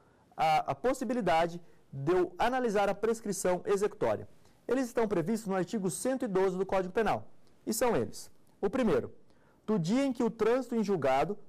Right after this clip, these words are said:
para acusação ou a que revoga a suspensão condicional da pena ou do livramento condicional. Aqui eu tenho três hipóteses. A primeira delas é a seguinte,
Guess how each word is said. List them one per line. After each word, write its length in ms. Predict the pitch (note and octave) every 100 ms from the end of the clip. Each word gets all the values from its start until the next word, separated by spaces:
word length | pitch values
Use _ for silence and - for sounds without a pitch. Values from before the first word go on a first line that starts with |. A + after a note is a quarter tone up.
| -
para 180 | E3 D#3+
acusação 640 | D#3+ D#3 D3 C3+ C3 G3+ - - - -
ou 400 | A4+ A#4+ B3+ - - _ _ _ _ -
a 120 | D#3+
que 140 | D#3+
revoga 640 | F3 G#3+ F3 F#3 F#3+ G#3 A#3+
a 80 | F3
suspensão 580 | F#3 F3+ G3+ F3+ G#3 A3+
condicional 500 | A#3 G#3+ - F3 E3
da 140 | F#3
pena 380 | G#3+ G3 G#3+ A3 - - -
ou 160 | A#3+
do 100 | A#3
livramento 420 | A#3+ A#3 A3 A3
condicional. 600 | A3+ A3 A#3 F3+ B2+ - - - _ _ -
Aqui 280 | G#3+ A#3
eu 120 | C4 B3
tenho 380 | B3 B3+ A#3 - _ _
três 260 | C4+ C#4 C4
hipóteses. 680 | A#3+ F3+ B2+ - - - - _ _ _ _
A 120 | G#3+
primeira 360 | G#3+ A#3+ A#3 G#3+
delas 440 | F#3 A3 A#3+ - - -
é 80 | G#3+
a 60 |
seguinte, 440 | B3 F#3+ A#2+ -